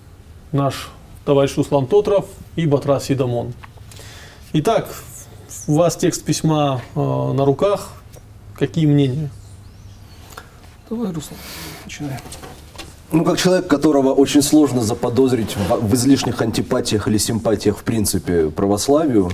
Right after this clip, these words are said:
Speaker 3: либо же традиционализму, я думаю, что тут как, как над схваткой находясь, м, о гонениях или не гонениях поговорим позже. Меня очень сильно смущают вот два таких момента здесь. Меня очень смущает то, что это письмо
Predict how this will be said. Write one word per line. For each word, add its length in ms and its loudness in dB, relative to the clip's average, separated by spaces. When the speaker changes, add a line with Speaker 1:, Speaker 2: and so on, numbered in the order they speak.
Speaker 3:
либо 280 2
же 100 0
традиционализму, 880 2
я 60 0
думаю, 280 2
что 240 0
тут 220 -4
как, 260 -2
как 180 -4
над 220 -2
схваткой 440 0
находясь, 600 2
м, 680 0
о 100 2
гонениях 640 2
или 120 2
не 180 6
гонениях 540 0
поговорим 460 0
позже. 340 0
Меня 240 4
очень 220 2
сильно 280 4
смущают 540 0
вот 140 -2
два 140 0
таких 200 -6
момента 400 0
здесь. 260 -4
Меня 120 2
очень 200 0
смущает 520 0
то, 140 2
что 280 -2
это 320 -2
письмо 880 0